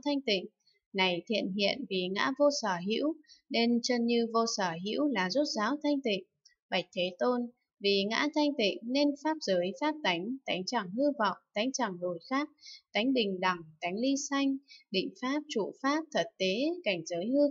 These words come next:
không, cảnh giới bất tư nghỉ, thanh tịnh. Phật dạy, như vậy là rốt ráo thanh tịnh. Bạch Thế Tôn, vì duyên gì mà nói là vì ngã thanh tịnh nên pháp giới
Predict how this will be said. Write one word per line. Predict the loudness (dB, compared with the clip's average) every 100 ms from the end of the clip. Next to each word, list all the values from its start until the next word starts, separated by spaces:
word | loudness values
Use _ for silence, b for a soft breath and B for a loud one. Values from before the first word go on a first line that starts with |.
| 2
không, | 2 2 0
cảnh | -2 -2
giới | -4 -4
bất | -2 -4 0
tư | 2 2
nghỉ, | 0 -2 -6
thanh | -4 -2
tịnh. | 0 -4 -6 _ B B B -8
Phật | -8 -4
dạy, | 0 0 0 -8 _
như | 0 2 2
vậy | 0 0
là | -4 -4 -2
rốt | -2 -2
ráo | 0 -2 0
thanh | 0 0
tịnh. | 0 -4 -6 _ _ _ _
Bạch | -4 -4 -2
Thế | -4 0
Tôn, | 0 2 -2 B B B 2
vì | 4 4 4
duyên | 2
gì | 2 2 2
mà | 0 0
nói | 2 2 2 2
là | 4 4 4 2
vì | 0
ngã | 0 0 0
thanh | 0 0 2
tịnh | 0 -2 -2
nên | 0 0 2
pháp | 0 2
giới | 2 2